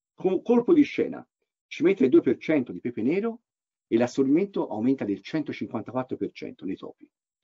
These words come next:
Ripete l'esperimento negli umani, tenetevi forte, guardate il lavoro, è aumentato del duemila per cento l'assorbimento, di venti volte,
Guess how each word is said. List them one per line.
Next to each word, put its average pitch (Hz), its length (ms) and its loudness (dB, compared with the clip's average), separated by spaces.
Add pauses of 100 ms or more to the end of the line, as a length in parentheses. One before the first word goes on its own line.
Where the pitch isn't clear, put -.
(720)
Ripete 202 380 0
l'esperimento 131 640 2
negli 95 160 -2
umani, 180 480 -4 (280)
tenetevi 101 440 0
forte, 131 340 -2
guardate 110 240 0
il 92 80 -4
lavoro, 123 440 0 (920)
è 113 100 0
aumentato 107 640 -2
del 98 320 0
duemila 135 640 2
per 113 260 -4
cento - 760 -6 (400)
l'assorbimento, 95 880 -4
di 107 160 -8
venti 135 440 2
volte, - 580 -6